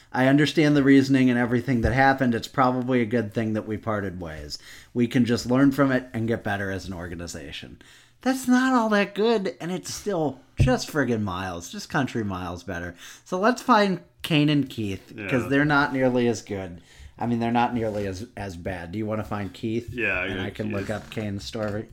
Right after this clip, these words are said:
Speaker 1: statement. You read it whenever you have it.
Speaker 2: Yeah, I was like, Keith's was, and I think this is before, um, before it was known that it was Kyle Beach.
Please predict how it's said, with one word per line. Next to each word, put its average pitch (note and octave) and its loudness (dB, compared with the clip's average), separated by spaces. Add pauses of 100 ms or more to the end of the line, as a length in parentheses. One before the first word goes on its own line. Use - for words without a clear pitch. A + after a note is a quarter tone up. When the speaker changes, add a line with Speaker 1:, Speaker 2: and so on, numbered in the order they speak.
(100)
Speaker 1:
statement. A2 -8
You A2 -8
read G2+ -6
it - -8
whenever F2 -10
you F2 -10
have E2+ -12
it. - -10
Speaker 2:
Yeah, G2 -4
I G2 -10
was G#2+ -6
like, G#2+ -6
Keith's C#3+ -6
was, G#2+ -2
and G#2 -8
I - -10
think A#2+ -12
this A#2+ -4
is G#2+ -8
before, F#2 -6
um, E2 -12 (140)
before F#2 -10
it F2+ -10
was F2 -10
known E2+ -12
that E2 -12
it E2 -14
was D#2+ -14 (140)
Kyle E2 -10
Beach. - -14